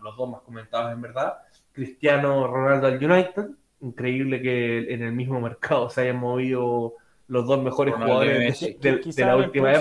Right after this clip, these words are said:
Speaker 1: época.
Speaker 3: chiquillo, haciendo pauta al aire, podríamos comentar todos estos, eh, entendiendo que no vamos a tener tanto fútbol europeo,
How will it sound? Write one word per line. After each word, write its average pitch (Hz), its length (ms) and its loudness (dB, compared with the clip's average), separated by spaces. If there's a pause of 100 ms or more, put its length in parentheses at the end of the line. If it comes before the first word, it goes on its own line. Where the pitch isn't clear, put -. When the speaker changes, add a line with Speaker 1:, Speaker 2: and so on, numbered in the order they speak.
(100)
Speaker 1:
época. 185 140 2
Speaker 3:
chiquillo, 196 380 -6
haciendo 180 360 -6
pauta 180 280 -4
al 170 80 -6
aire, 180 260 -6
podríamos 160 400 -8
comentar 160 440 -10
todos 165 380 -10
estos, 165 560 -12
eh, 135 500 -12 (680)
entendiendo 143 600 -6
que 147 80 -4
no 147 120 -4
vamos 151 200 -6
a 135 40 -6
tener 143 220 -6
tanto 147 240 -10
fútbol 143 300 -8
europeo, 135 460 -4